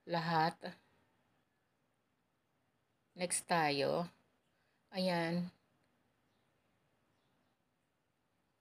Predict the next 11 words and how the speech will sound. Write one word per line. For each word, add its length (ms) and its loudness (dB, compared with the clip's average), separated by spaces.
New 320 -2
by 240 4
birth, 680 -2
no. 560 -6
Next. 560 -6
Hmm. 340 -8
So, 160 -4
parang 320 4
nire-review 560 8
lang 240 6
tong 400 2